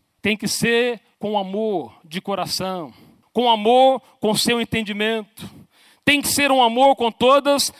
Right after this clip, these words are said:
as suas forças. Porque para nós in-, nos entregarmos ao Senhor, qual o segredo, querido? Qual o segredo para a salvação?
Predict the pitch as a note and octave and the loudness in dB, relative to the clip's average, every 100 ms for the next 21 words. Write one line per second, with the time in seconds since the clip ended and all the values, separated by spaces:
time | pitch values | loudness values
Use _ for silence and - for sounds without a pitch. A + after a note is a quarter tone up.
0 | - G#3 - C4 A#3+ - G#3 C4 C4+ - | -6 -4 -2 -4 -4 -6 -4 -2 -2 -4
1 | F3+ - - - - _ _ _ A#3 - | -10 -16 -18 -18 -20 _ _ _ -2 0
2 | E4 D#4+ C#4+ D#4 D#4+ C4+ - - _ _ | 0 0 0 2 2 0 -4 -8 _ _
3 | - D4 C4+ D4 C4+ D4 C#4+ A3+ C#4 D#4 | -6 -6 -4 -4 -2 -2 -4 -2 0 0
4 | D4+ B3 B3 B3 B3 D4 C#4+ D#4+ E4+ E4+ | 0 -4 -4 -4 -4 -4 -4 -2 -2 -2
5 | C#4+ E4 E4 D4+ A#3 G3 - F4+ - C#4+ | -4 -6 -6 -6 -8 -8 -4 -4 -2 -4
6 | D#4+ E4+ C#4+ A#3+ B3 A3+ G#3 A#3 C4+ C4 | -4 -4 -4 -2 -2 -2 -4 -4 -6 -6